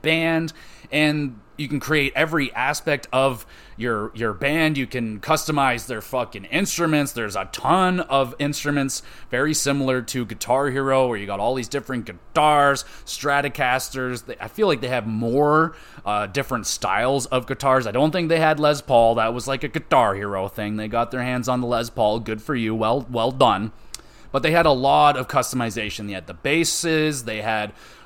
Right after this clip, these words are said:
lots of drum sets, man. Oh, I used to customize my drum sets and all these different colors. I change 'em up all the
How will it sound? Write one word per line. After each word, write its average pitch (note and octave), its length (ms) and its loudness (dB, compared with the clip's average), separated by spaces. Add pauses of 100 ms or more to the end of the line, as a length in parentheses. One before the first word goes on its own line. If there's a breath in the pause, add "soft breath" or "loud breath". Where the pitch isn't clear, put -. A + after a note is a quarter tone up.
(100)
lots C#3 380 2
of C3 100 -4
drum A2+ 300 0
sets, G#2 300 -4
man. G2+ 240 -2
Oh, C#3 260 10
I A#2 140 6
used A#2 180 -4
to - 80 -8
customize A#2+ 540 0
my G2 100 -4
drum C#3+ 400 0
sets C3+ 500 -2
and F#2 260 -12
all B2+ 180 -2
these A#2 120 -10
different A2 380 -6
colors. C#3+ 460 2
I G2 60 -8
change C3 340 -6
'em B2 100 -2
up A#2+ 160 -2
all A2+ 140 2
the F2+ 140 -10